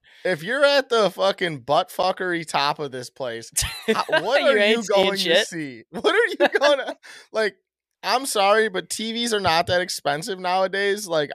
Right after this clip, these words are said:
Speaker 1: I don't need to go. I think that is the silliest shit I've ever seen in my
Speaker 2: Are you looking
Speaker 1: entire
Speaker 2: at an
Speaker 1: life.
Speaker 2: article? Does it give you any, like,
Speaker 1: I'm not
Speaker 2: dimensions? Like, I wonder how
Speaker 1: No.
Speaker 2: far it is from the top seat. Like, are you, like, a half mile away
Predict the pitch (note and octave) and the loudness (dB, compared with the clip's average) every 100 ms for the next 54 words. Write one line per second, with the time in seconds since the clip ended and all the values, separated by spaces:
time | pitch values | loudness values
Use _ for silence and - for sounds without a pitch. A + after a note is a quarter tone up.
0 | - - F3+ C4 B3 F3+ F#3 E3 D3+ D3 | -8 -2 0 0 -2 -4 -6 -6 -4 -4
1 | - - - D#3+ A#3+ G3 E3 D#3+ C#3+ C3+ | -4 -6 -2 -2 -2 -6 -2 0 0 -6
2 | A#2 - _ _ _ - - D#3+ D#3 D3 | -12 -20 _ _ _ -20 -10 -6 -4 -4
3 | - F3+ G#3 A3 A3+ - - F#3 E3+ D#3+ | -4 -2 2 4 6 4 4 2 2 2
4 | D3 D#3+ E3+ - D#3 D3 C#3 E3+ G3+ A#3 | 2 -2 -2 -4 -4 -4 2 2 4 2
5 | B3 B3 A#3 G#3 E3 D3 F3 F3+ G3+ E3+ | 2 4 2 4 4 4 4 0 -2 -2
6 | E3+ G#3+ C4 B3+ B3+ B3 A3+ F#3+ C#3+ E3 | -4 -2 -2 2 2 2 2 0 2 2
7 | D#3 - A#3 F3+ D#3+ C#3+ D3 D#3+ A3 B3 | 2 2 2 0 -2 -2 0 0 2 2
8 | F3+ D#3+ B2 A#2 D#3 D#3 D3 C#3 - - | 2 2 2 2 2 2 0 -4 -6 -4
9 | D3 D3 C#3 C#3+ A#2 - - A2 - A2+ | -2 -2 -6 -4 -4 -6 -12 -12 -12 -6
10 | B2+ E3+ D#4 F4 B3 D#3+ - G#2+ D3 - | -4 -2 -2 0 0 -2 -4 -4 -4 -6
11 | G#2+ A#2 F3+ D#3 G#2 A2 G#3 | -6 0 0 0 -2 -2 -4